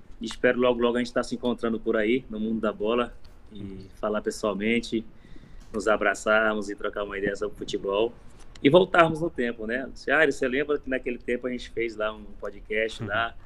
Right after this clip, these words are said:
Speaker 1: E isso é o bom do
Speaker 2: Isso aí,
Speaker 1: futebol, entendeu?
Speaker 2: com certeza.
Speaker 1: Então, agradeço. Aqui fica um abraço a todos que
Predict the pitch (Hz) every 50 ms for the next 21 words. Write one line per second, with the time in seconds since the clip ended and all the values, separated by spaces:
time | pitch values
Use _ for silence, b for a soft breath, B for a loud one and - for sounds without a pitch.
0 | b b b b - - - - - - 117 113 127 147 147 - - 151 151 143
1 | 123 123 131 123 131 127 - - - 120 113 107 104 101 98 101 98 - 104 98
2 | - 107 113 113 127 117 - 104 95 - - - - 110 - - - 117 120 120
3 | 120 120 113 117 117 110 107 123 143 156 151 - - 151 147 - b b b b
4 | b b - - - - - - 110 - 113 - - 113 104 98 110 110 113 113
5 | 104 - 110 110 107 - - 113 113